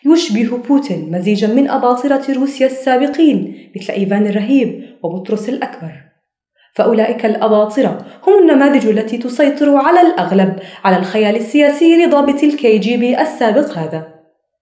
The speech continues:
أما باراك أوباما فيشبه ضمن السياق الأمريكي مزيجا من مارتن لوثر كينغ الناشط الأسود لحقوق الإنسان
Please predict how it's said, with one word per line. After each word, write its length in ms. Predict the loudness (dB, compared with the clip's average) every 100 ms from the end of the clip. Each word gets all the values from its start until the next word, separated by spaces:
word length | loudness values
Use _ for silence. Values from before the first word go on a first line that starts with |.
| _ -20 -4 2
أما 140 | 4
باراك 380 | 4 2 2 2
أوباما 480 | 2 2 0 -8 -18 -20 _
فيشبه 520 | 2 4 4 2 2
ضمن 240 | 2 2 0
السياق 560 | -2 -2 0 0 0
الأمريكي 1000 | -2 -2 -2 0 2 0 2 2 2 -4 -12 -6 0
مزيجا 320 | 4 4 4
من 260 | 0 -2 0
مارتن 360 | 0 2 2
لوثر 280 | 2 2 0
كينغ 380 | 2 4 4 0
الناشط 380 | -2 -4 -2 0
الأسود 520 | 0 0 2 2 0
لحقوق 480 | -2 -2 0 0 0
الإنسان 760 | 2 0 0 2 2 0 -4